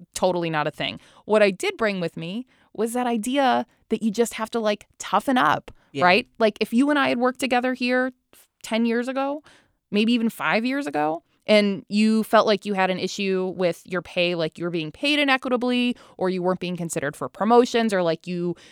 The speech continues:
Speaker 1: didn't get a chance for other cool opportunities here,
Speaker 2: Mm-hmm.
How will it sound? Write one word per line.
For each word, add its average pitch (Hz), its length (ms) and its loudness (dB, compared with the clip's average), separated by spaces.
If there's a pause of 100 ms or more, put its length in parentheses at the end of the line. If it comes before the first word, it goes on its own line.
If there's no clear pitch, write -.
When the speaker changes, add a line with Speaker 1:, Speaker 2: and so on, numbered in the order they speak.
(220)
Speaker 1:
didn't 202 220 2
get 190 120 2
a 180 60 2
chance 165 300 -4
for - 180 -2
other 165 160 -2
cool 160 320 -2
opportunities 160 680 -4
here, 254 360 -4 (160)
Speaker 2:
Mm-hmm. 170 400 -4